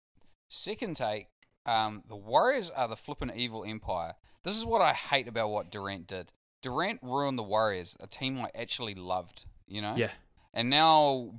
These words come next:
Speaker 1: Boogie being on that team just makes me dislike them even. Like, I, I, I, like, I want a team that I used to love, you know? I want them to be unsuccessful. It, how terrible is that? It's, it's so bad. Like, it's
Speaker 2: Yeah.
Speaker 1: not good for your soul.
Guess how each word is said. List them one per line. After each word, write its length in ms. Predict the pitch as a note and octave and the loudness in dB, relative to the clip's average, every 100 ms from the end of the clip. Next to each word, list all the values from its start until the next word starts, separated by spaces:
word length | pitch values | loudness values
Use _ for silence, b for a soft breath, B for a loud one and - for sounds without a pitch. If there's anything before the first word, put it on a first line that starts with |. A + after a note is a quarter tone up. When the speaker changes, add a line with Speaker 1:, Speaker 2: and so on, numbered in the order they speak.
| - | -4
Speaker 1:
Boogie 240 | B2 C#3 | -2 0
being 160 | A#2 A#2 | 0 0
on 120 | G#2+ | -2
that 160 | G#2+ - | -4 -4
team 240 | A#2 G#2 | -2 -2
just 180 | G2 - | -4 -4
makes 260 | A#2 A2 | -4 -4
me 160 | A2 F#2 F2+ | -8 -12 -10
dislike 460 | A#2 - G#2 G2 | -4 -2 0 -2
them 160 | - F#2+ | -4 -8
even. 160 | G2 F#2 | -6 -4
Like, 260 | G#2 - | -2 2
I, 200 | C3+ D3 - - | 4 2 2 -4
I, 120 | A#2 G#2+ | -4 -2
I, 160 | G#2+ G#2+ F#2 | -4 -4 -4
like, 220 | G2+ - | -6 0
I 100 | A#2+ | 2
want 480 | G#2 F#2 G2 A#2 B2 - _ _ _ _ _ | 0 -4 -4 -2 -2 -6 _ _ _ _ _
a 60 | G#2+ | -12
team 480 | - C3+ G#2 A2 A2+ | -4 -2 0 -2 -6
that 140 | G#2 F#2+ | -6 -2
I 200 | G2 G2 - | -2 -2 -10
used 240 | G#2+ G#2+ - | -10 -8 -6
to 80 | F2+ | -10
love, 560 | F#2 G2 F#2+ C3+ - _ _ _ _ _ | -6 -4 -4 -8 -18 _ _ _ _ _
you 100 | G2+ | -10
know? 220 | F2 F#2 C3+ _ _ _ _ | -10 -10 -14 _ _ _ _
I 40 | A#2+ | -10
want 500 | B2+ F#2+ G#2 D#3 - | -8 -10 0 0 0
them 140 | C#3+ | -6
to 80 | A#2 | -8
be 160 | A2 G#2 | -8 -6
unsuccessful. 720 | A#2+ - - C#3+ - G2 - _ - | -6 -4 -4 -6 -8 -14 -18 _ -14
It, 160 | - | -6
how 140 | - G#3 | -2 -2
terrible 480 | - D#4+ - F#3 F3+ | -4 -6 -4 -4 -6
is 120 | D3+ | -6
that? 260 | D3+ A2+ - _ _ _ - | -4 -6 -8 _ _ _ -14
It's, 220 | G3+ - - | -8 -8 -8
it's 160 | D#3+ - | -6 -2
so 280 | - G#3+ | 0 0
bad. 340 | C3 C#3+ G#2+ - | 2 2 2 0
Like, 200 | B2 C3+ | 0 0
it's 120 | C#3+ | 2
Speaker 2:
Yeah. 100 | C3+ | 2
Speaker 1:
not 80 | C3+ | 2
good 140 | - - | -2 -8
for 100 | D4 | -6
your 140 | B2 | 0
soul. 420 | - D3 A#2 F2 | 0 2 -2 -4